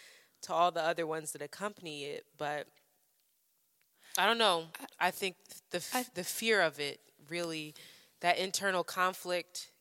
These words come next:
Speaker 1: it has nothing on the fear of it. So I hear you when you say, like,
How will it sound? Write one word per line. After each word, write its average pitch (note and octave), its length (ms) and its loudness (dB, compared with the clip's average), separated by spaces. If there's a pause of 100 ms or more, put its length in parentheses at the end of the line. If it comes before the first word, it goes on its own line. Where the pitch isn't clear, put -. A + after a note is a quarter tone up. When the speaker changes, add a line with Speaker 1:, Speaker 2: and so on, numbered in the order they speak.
Speaker 1:
it F3 200 -4
has E3 260 -2
nothing F3 460 -4
on D#3 160 -6
the D#3 60 -8
fear C#3+ 500 -12 (400)
of C#3+ 180 -8
it. - 180 -16 (220)
So E3+ 380 -2 (240)
I F3 120 6
hear A3+ 200 4
you A#3+ 200 6
when G3 180 0
you F#3 80 -4
say, F#3 240 -2
like, E3+ 200 0